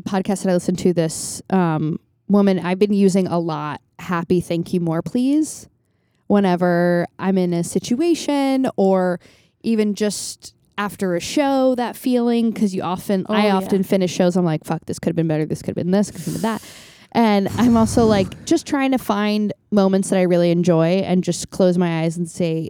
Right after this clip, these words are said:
Speaker 1: "Happy, thank you, more please," to God, to universe, to whoever's listening. <laughs> And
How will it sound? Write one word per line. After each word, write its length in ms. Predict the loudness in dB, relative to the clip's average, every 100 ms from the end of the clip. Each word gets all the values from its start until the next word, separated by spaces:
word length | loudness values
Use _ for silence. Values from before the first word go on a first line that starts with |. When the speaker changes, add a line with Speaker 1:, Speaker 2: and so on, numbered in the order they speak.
| -12
Speaker 1:
"Happy, 320 | -10 -8 -4 -2
thank 260 | -2 0
you, 80 | 0
more 200 | 2 -2
please," 420 | -2 -2 -2 -4
to 120 | -8
God, 420 | -4 -2 0 0 -2
to 100 | 0
universe, 480 | 2 2 2 2 0
to 140 | -4
whoever's 440 | 0 2 4 2
listening. 680 | 2 -2 -2 -2 -2 0 -2
<laughs> 1300 | 4 2 4 0 2 0 0 -2 -14 -16 -18 -20 -2
And 540 | 2 4 4 2 0